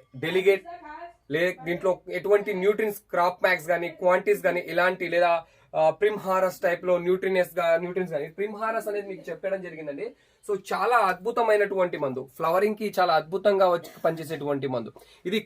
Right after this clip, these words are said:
కాపు నిలబడడానికి పనిచేస్తే, ఇది పూత అనేది ఇంకా అధికంగా రావడానికి, పూత హెల్దీగా ఉండడానికి, అదేవిధంగా ఆ పూత గుడలు అనేవి రాలకుండా ఉండడానికి చాలా అద్భుతంగా పనిచేసేటువంటి మందు ఈ యొక్క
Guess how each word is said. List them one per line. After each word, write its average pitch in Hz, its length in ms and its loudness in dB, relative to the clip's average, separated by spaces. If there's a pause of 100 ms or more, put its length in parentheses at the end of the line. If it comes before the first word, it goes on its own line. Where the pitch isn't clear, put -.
కాపు 220 320 4
నిలబడడానికి 214 640 2
పనిచేస్తే, 185 420 -2
ఇది 185 120 -6 (120)
పూత 208 240 -8
అనేది 196 220 0
ఇంకా 175 200 -2
అధికంగా 185 380 0
రావడానికి, 175 400 2 (100)
పూత 180 160 -4 (100)
హెల్దీగా 180 400 0
ఉండడానికి, 170 440 -4 (400)
అదేవిధంగా 240 520 2
ఆ - 20 0 (100)
పూత 226 180 -4 (160)
గుడలు 214 260 2
అనేవి 196 280 2
రాలకుండా 190 500 2
ఉండడానికి 170 380 -6 (100)
చాలా 156 240 -2
అద్భుతంగా 175 500 -4
పనిచేసేటువంటి 165 720 -8
మందు 180 180 -2 (320)
ఈ 175 80 -2
యొక్క 170 120 -6